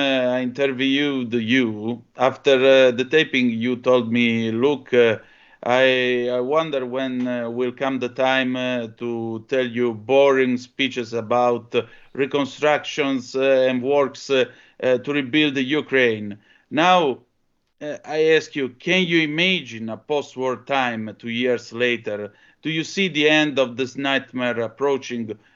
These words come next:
or, uh, right now it's, uh, it's night and it's really dark.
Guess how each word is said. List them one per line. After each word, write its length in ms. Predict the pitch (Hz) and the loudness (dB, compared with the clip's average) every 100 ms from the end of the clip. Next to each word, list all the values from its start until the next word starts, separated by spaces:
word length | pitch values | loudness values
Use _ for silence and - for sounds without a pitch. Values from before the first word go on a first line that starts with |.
| - | -4
or, 280 | - 165 170 | 2 4 6
uh, 320 | 165 156 147 | 2 0 -4
right 400 | 143 165 170 165 | -6 -2 -2 -4
now 600 | 156 156 160 156 143 123 - | -2 2 2 2 -2 -4 -6
it's, 320 | 135 120 - | -8 -8 -6
uh, 260 | 127 120 123 | -4 -4 -6
it's 320 | - 135 127 | -10 -12 -10
night 640 | 139 143 127 110 107 107 98 | -6 -4 -4 -8 -12 -14 -10
and 200 | 120 117 | -6 -4
it's 200 | 120 117 | -4 -6
really 340 | 113 123 117 117 | -4 -2 0 -2
dark. 460 | 113 92 90 - | -4 -6 -16 -20